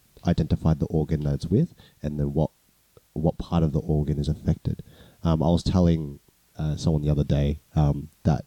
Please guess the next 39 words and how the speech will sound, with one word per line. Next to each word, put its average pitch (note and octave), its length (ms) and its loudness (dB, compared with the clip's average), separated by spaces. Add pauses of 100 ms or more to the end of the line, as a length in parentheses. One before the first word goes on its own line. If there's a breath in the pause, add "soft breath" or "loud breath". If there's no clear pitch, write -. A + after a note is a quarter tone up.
(120)
a F2 60 -2
lot D#2 100 2
of C#2 60 -2
the D2 80 -2
time D2+ 220 0
when D2 100 -2
you're D2+ 100 2
questioning D2+ 460 -2
someone, D2 280 2
that's D2+ 140 0
a F2+ 40 0
train D2+ 240 0
of D2 80 0
thought - 260 0
that - 80 0
I C#2+ 160 0
usually D2+ 320 -2
go D2 180 0
with, D2 280 -2 (300)
where D2+ 220 2
it's - 180 -4
like, - 220 -8 (320 loud breath)
okay, D#2 180 0
you D#2 100 0
see - 140 2
the D#2 100 0
con-, D#2+ 200 -4
chief - 300 -2
complaint, D2+ 420 -4
you - 60 -4
see D#2+ 180 -2
me D2 120 -2
having C#2+ 280 -6
a C#2 140 -8
common C#2+ 320 -8
cold, G#2+ 400 0 (320 soft breath)
you're F#2 100 0
like, D#2+ 180 -2 (220)
"Lung." D#2+ 320 0